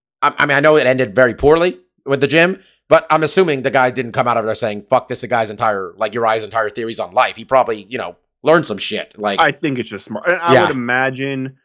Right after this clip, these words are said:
Speaker 2: if I was a young fighter like that, once you start getting a lot of money, I would probably go to a financial specialist and be like, "Okay, look, I'm making,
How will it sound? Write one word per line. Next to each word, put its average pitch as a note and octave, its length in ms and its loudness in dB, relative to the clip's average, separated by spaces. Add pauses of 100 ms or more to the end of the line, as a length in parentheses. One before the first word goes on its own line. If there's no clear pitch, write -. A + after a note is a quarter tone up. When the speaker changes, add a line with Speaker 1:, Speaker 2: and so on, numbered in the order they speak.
(340)
Speaker 2:
if A#2 180 -4
I B2 240 2
was A#2+ 460 -2
a A2 80 -6
young G#2 640 -2
fighter G2+ 420 0
like F#2+ 220 -4
that, G2 180 2
once A2 240 2
you A#2+ 60 0
start A2+ 280 -2
getting G#2+ 280 2
a A2 40 6
lot A2 160 6
of G#2+ 60 -2
money, G#2+ 240 -2
I F#2+ 80 -2
would G#2+ 180 -2
probably G#2 280 -2
go G2 220 -2
to F2 260 -10
a E2+ 80 -8
financial F#2+ 560 -4
specialist F#2 600 -2
and F2+ 80 2
be F#2 120 4
like, E2+ 180 2
"Okay, G#2+ 240 2
look, G#2+ 220 2
I'm G2+ 180 2
making, B2 380 0